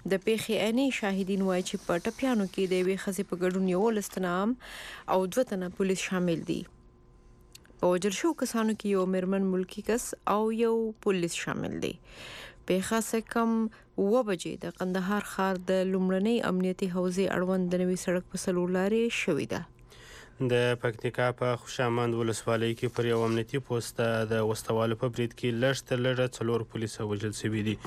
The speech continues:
Speaker 2: د پکتیکا د ولایت د والي مرستیال عطا الله فضلي امریکا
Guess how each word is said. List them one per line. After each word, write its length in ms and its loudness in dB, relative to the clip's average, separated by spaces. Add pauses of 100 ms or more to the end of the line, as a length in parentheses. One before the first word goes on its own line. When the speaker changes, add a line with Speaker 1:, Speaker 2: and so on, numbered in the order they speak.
(540)
Speaker 2:
د 380 4
پکتیکا 540 -2
د 100 0
ولایت 320 2
د 140 2
والي 260 0
مرستیال 480 0
عطا 220 -2
الله 320 0
فضلي 380 -2
امریکا 300 -2